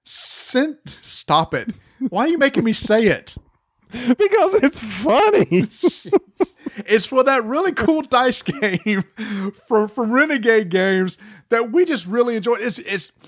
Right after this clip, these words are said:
Speaker 1: for engineers, it was really cool 'cause it's kinda mathy, 'cause you have the, like, the little algebraic problems you have to solve. But it's such a great thing of a, of a dice manipulation game, plus an area control game,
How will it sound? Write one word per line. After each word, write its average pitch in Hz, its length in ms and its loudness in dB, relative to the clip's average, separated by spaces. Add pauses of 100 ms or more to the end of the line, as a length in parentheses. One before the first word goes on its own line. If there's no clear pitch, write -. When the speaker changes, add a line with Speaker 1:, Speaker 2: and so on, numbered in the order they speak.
Speaker 1:
for 262 140 -10
engineers, 247 580 0
it 180 100 -6
was 196 140 0
really 214 220 2
cool 185 240 2
'cause 139 160 -4
it's 123 80 -8
kinda 165 280 -4
mathy, 180 560 0
'cause 147 200 -2
you 135 80 -2
have 151 180 0
the, 160 80 -8
like, 147 220 -4
the 151 60 -8
little 156 220 -4
algebraic 165 600 -2
problems 175 380 0
you 170 80 -2
have 180 100 -2
to - 80 -12
solve. 196 320 0 (320)
But 262 100 0
it's 254 120 -2
such 294 320 -4
a 220 60 -6
great 202 280 -4
thing 214 220 0
of 175 100 -4
a, 151 100 -4 (180)
of 175 100 -8
a 180 80 4
dice 165 440 2
manipulation 196 840 0
game, 151 320 0 (240)
plus 254 240 -2
an 220 80 -2 (100)
area 220 300 2
control 214 480 -2
game, 180 320 -6